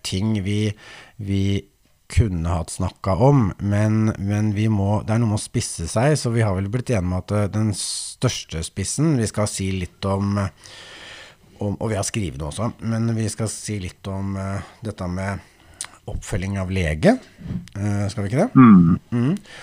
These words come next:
Speaker 1: Og så skal vi ha rett og slett et fokus på naku, for naku har ikke blitt, det har ikke blitt videreført, eh, de, eh, de midlene som, som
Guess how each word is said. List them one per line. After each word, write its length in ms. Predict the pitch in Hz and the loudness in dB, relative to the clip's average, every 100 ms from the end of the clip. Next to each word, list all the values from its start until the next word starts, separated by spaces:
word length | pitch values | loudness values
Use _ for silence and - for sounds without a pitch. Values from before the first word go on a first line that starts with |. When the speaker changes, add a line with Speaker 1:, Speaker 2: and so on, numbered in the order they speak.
| - - | -10 -6
Speaker 1:
Og 80 | - | -2
så 220 | 156 165 | 0 -2
skal 240 | - 104 | 0 -2
vi 80 | 113 | -2
ha 160 | 110 95 | -2 -2
rett 180 | 80 110 | -4 -8
og 60 | |
slett 200 | 95 82 | -8 -6
et 60 | 107 | -8
fokus 380 | 82 71 - 90 | -10 -10 -10 -8
på 160 | 107 | -6
naku, 460 | 95 78 73 - 117 - | -6 -6 -6 -6 -6 -6
for 160 | 117 | -4
naku 580 | 104 80 - 113 107 107 | -2 -4 -6 -6 -2 -2
har 300 | 104 92 85 | -2 -2 -4
ikke 880 | 87 90 95 95 - 107 101 101 104 95 95 92 | -6 -8 -6 -8 -8 -6 -4 -4 -6 -8 -10 -10
blitt, 200 | 90 98 - | -10 -12 -8
det 80 | |
har 80 | - | -8
ikke 140 | 90 92 | -6 -6
blitt 160 | 98 | -6
videreført, 720 | 104 87 67 73 87 87 - 90 | -4 -6 -6 -8 -6 -8 -8 -8
eh, 160 | 90 | -6
de, 240 | 80 82 78 82 85 | -8 -10 -8 -6 -6
eh, 200 | 85 87 87 - _ - - | -6 -6 -8 -12 _ -20 -20
de 240 | 76 76 78 | -12 -10 -8
midlene 560 | 76 65 71 76 78 | -8 -10 -10 -8 -8
som, 480 | 78 92 82 80 82 82 - - - - | -8 -8 -6 -6 -6 -8 -12 -20 -20 -20
som 240 | - 87 | -8 -6